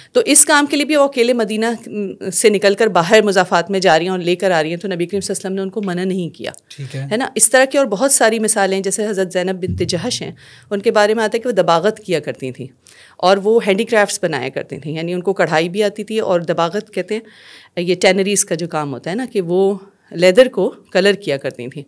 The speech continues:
Speaker 2: हम्म।
Speaker 1: उसके बाद वो उसको बेचा करती थीं। तो नबी करीम सल्लल्लाहु अलैहि वसल्लम ने उससे भी कभी उनको रोका नहीं। पूरा उनका ये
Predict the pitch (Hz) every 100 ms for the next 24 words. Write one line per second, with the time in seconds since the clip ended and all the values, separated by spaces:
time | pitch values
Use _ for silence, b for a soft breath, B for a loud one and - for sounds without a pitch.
0 | B 135 110 135 - 214 247 220 214 196
1 | 220 - 208 180 165 170 165 220 196 175
2 | 170 165 165 _ _ - - 190 190 185
3 | 208 233 220 214 226 226 - 226 233 220
4 | 226 220 226 185 190 220 214 202 202 202
5 | 208 208